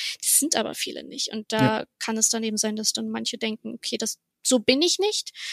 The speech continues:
Speaker 1: und deswegen habe ich auch keinen Platz in der Industrie.“ Aber wenn man das dann irgendwo lernen kann, wenn man das irgendwo studieren kann, dann kann man sich mehr Wissen auch aneignen und so dann auch vielleicht mehr Selbstbewusstsein erlangen,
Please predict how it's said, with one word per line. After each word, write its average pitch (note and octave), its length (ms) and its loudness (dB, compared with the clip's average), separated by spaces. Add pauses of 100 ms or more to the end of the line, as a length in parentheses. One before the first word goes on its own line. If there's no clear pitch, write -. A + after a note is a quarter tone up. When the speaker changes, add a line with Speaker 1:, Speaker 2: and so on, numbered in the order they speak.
(260)
Speaker 1:
und A#3+ 260 8
deswegen A#3+ 400 6
habe A#3 140 0
ich - 120 2
auch A3 120 -4
keinen A3+ 180 0
Platz - 280 -4
in A3+ 80 -6
der A3 100 -6
Industrie.“ - 520 -2
Aber A3 280 4
wenn A3+ 80 4
man A3+ 140 0
das A3+ 160 6
dann A#3 140 -2
irgendwo A3+ 300 -4
lernen D#4+ 340 4
kann, C#4+ 220 -6
wenn B3+ 100 -2
man A3+ 120 -4
das A3+ 100 0
irgendwo A3 180 -2
studieren C#4+ 480 0
kann, B3+ 200 -4
dann A3+ 80 -4
kann A3+ 160 -6
man A3 100 -2
sich A3+ 160 -4
mehr G#3+ 160 -2
Wissen C#4 220 0
auch - 160 -6
aneignen A3+ 500 -2
und G#3+ 160 -6
so G#3+ 200 2
dann A3+ 180 0
auch G#3+ 140 -8
vielleicht A3 420 0
mehr A3+ 200 2
Selbstbewusstsein A3 760 -2
erlangen, G3+ 340 -2